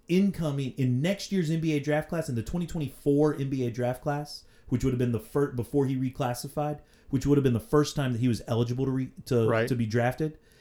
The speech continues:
Speaker 1: He was considered to be one of the top three picks in that class.
Speaker 2: Before the season.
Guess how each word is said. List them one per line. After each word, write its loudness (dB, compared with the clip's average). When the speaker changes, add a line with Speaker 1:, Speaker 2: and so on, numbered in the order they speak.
Speaker 1:
He 4
was 4
considered 0
to -2
be 2
one 4
of 4
the 2
top -6
three -2
picks -6
in -4
that -10
class. -14
Speaker 2:
Before 6
the 2
season. -6